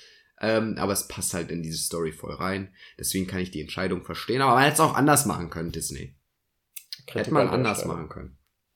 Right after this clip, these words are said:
Speaker 2: Das bringt mich auf eine, ähm,
Speaker 1: Wir haben
Speaker 2: auf
Speaker 1: nicht mehr, wir haben jetzt schon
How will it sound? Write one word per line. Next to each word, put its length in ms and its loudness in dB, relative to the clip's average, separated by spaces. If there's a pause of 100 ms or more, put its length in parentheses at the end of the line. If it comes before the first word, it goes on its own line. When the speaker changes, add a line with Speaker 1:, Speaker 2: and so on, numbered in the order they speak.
(560)
Speaker 2:
Das 140 0
bringt 180 8
mich 140 10
auf 140 10
eine, 340 10
ähm, 540 10
Speaker 1:
Wir 120 2
haben 260 6
Speaker 2:
auf 60 10
Speaker 1:
nicht 100 -2
mehr, 420 4
wir 140 4
haben 180 2
jetzt 260 0
schon 500 -2